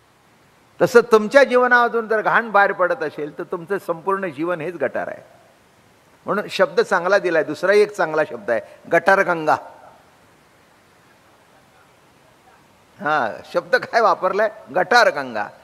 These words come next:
कारण का? ते गटार सगळे गंगेत मिळतं, ते गंगेचं पाणी सुद्धा ग-, खराब झालेलं असतं, पण ती गंगेतून आल्या कारणाने गटारगंगा. कळलं का तुम्हाला? असंही आहे, पुष्कळ विश्लेषण आहे.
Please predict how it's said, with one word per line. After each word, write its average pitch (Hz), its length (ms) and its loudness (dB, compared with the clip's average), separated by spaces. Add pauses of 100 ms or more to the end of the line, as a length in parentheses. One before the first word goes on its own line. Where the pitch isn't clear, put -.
(240)
कारण 247 380 4
का? 202 180 4
ते 214 160 0
गटार 208 320 2
सगळे 208 280 -2
गंगेत 180 400 0
मिळतं, 151 380 -4
ते 170 180 -4
गंगेचं 160 440 -4
पाणी 165 320 0
सुद्धा 208 260 -2
ग-, 156 240 0
खराब 156 280 -4
झालेलं 131 340 -2
असतं, 135 260 -10 (380)
पण 220 180 2
ती 220 140 -4
गंगेतून 214 640 4
आल्या 208 200 4
कारणाने 196 440 0
गटारगंगा. 120 600 -2
कळलं 135 320 -8
का - 120 -12
तुम्हाला? - 380 -20 (1000)
असंही - 360 -2
आहे, 185 80 -2
पुष्कळ 190 440 -2
विश्लेषण 170 540 -6
आहे. 139 220 -4